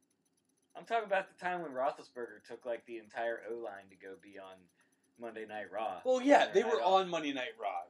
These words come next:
Speaker 2: They
Speaker 1: Well, you
Speaker 2: didn't,
Speaker 1: never know.
Speaker 2: they, they
Speaker 1: I know
Speaker 2: didn't
Speaker 1: it's
Speaker 2: get, like,
Speaker 1: scripted,
Speaker 2: they
Speaker 1: but
Speaker 2: didn't get,
Speaker 1: sometimes
Speaker 2: like,
Speaker 1: guys go off script, and, like,
Speaker 2: they,
Speaker 1: what if,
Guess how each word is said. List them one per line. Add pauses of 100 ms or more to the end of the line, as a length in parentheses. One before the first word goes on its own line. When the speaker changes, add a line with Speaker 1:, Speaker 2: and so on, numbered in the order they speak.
Speaker 2:
They
Speaker 1:
Well,
you
Speaker 2:
didn't,
Speaker 1:
never
know. (160)
Speaker 2:
they,
they
Speaker 1:
I
know
Speaker 2:
didn't
Speaker 1:
it's
Speaker 2:
get,
like,
Speaker 1:
scripted,
Speaker 2:
they
Speaker 1:
but
Speaker 2:
didn't
get,
Speaker 1:
sometimes
Speaker 2:
like,
Speaker 1:
guys
go
off
script,
and,
like,
Speaker 2:
they,
Speaker 1:
what
if,